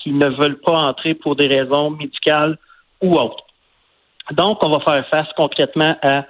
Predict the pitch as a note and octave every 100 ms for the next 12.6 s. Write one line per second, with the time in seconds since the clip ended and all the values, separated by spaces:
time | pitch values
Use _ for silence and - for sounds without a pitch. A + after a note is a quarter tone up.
0 | - - - - _ _ _ _ _ _
1 | _ _ _ _ C#3+ D#3 D3 - D#3 D3+
2 | D3 D#3+ - D3+ D3 C3+ C3 D3+ F#3 F#3
3 | C#3 C#3 D#3+ D#3+ D#3 C#3+ - D3 D3+ C#3+
4 | D3 C#3 C3 D3 B2 - D3 C#3+ D3 F#3+
5 | F#3 C#3+ C#3+ C#3 - D3+ D3 D3 C3+ C3
6 | E3 - _ C3+ D3+ F3+ - _ - _
7 | - B2+ A#2+ - - D3 D3 D3+ F#3+ E3+
8 | - - C#3 E3+ D#3+ C3+ C3 D3 C3+ G3
9 | - D3+ D3 C#3+ C#3+ C3 D3+ D3 - C#3+
10 | C3+ D2+ - - - D#3 C3+ D3 C#3+ -
11 | C3+ D3+ C#3 - - B2+ - C#3+ B2 C3+
12 | B2+ B2 - D#3 D#3+ D#3